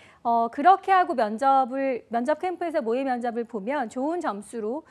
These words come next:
좋은 결과로 이어지지 않는 경우를 많이 봤습니다. 그래서 여러분께서 "연습 방법을 바꿔보세요"는 "실전에 가깝게 바꿔라"라는 말씀으로 이해해 주시면 좋겠습니다. 자, 그럼 두 번째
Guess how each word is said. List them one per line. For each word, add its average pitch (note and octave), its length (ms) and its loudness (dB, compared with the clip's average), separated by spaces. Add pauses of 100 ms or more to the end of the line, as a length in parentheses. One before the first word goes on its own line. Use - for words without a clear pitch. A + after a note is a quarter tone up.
(140)
좋은 C#4 300 -4
결과로 G#3+ 480 -4
이어지지 A3 540 -6
않는 F#3+ 280 -10
경우를 G#3 540 -8 (200)
많이 A3 220 -10
봤습니다. G3+ 600 -10
그래서 A3 280 -6
여러분께서 G#3+ 720 -6 (340)
"연습 C4 380 -2
방법을 C#4 540 -2
바꿔보세요"는 D4+ 1200 2 (260)
"실전에 F#4 680 0
가깝게 C4 460 -2
바꿔라"라는 A#3+ 920 0
말씀으로 A3 640 -8
이해해 B3 320 -6
주시면 A3 520 -8
좋겠습니다. G#3 720 -12 (380)
자, A3+ 140 -8
그럼 D4 280 0
두 C#4 140 -6
번째 D4+ 580 2